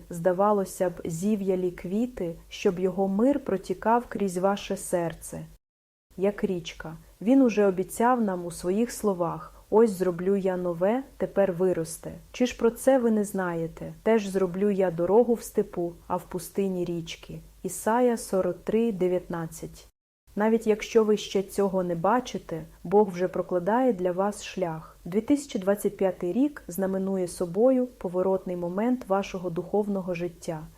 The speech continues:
Відродження, яке ніхто не зможе зупинити, якщо ви готові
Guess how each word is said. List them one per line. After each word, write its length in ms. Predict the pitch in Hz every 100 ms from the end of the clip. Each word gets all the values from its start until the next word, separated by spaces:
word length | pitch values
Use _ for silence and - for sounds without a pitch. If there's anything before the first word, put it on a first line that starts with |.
| -
Відродження, 840 | 202 190 240 233 175 170 160 156 - -
яке 320 | 185 185 208
ніхто 400 | 196 - 254 277
не 120 | 247
зможе 400 | 233 202 185 175
зупинити, 840 | 165 175 185 175 202 247 247 165 165 -
якщо 400 | 180 175 - 208
ви 100 | 190
готові 720 | 180 180 - 254 269 254 269